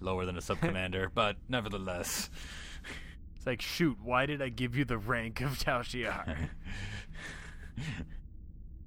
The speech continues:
Speaker 2: Don't they have, like, an admiralty? I mean,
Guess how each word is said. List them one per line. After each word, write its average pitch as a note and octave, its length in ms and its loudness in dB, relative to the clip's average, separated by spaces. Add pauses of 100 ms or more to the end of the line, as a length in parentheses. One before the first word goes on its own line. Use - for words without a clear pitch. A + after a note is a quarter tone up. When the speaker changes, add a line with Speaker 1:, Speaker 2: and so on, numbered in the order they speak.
(1800)
Speaker 2:
Don't D3 120 2
they G3 120 4
have, G#3 120 2
like, E3 120 2
an C3 120 0
admiralty? D3 800 2
I A#2+ 60 0
mean, B2+ 240 2